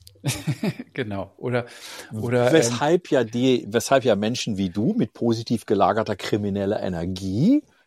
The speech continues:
Speaker 2: ja, in solchen Fällen auch technisch nochmal anwählen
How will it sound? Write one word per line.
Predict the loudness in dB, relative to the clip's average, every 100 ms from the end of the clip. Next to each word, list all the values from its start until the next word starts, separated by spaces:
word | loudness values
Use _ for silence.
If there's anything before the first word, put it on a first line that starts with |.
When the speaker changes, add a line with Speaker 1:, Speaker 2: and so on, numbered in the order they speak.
| -4
Speaker 2:
ja, | 0 2 0 -4 _ -12 0
in | 4
solchen | 6 4 2
Fällen | 0 0 2
auch | -2 -4
technisch | -6 2 2 2 -8 -4 -4 -6 -10 -14 _ _ -4
nochmal | 2 2 2 2 2 0
anwählen | -4 -6 -2 0 0 0 -2 -4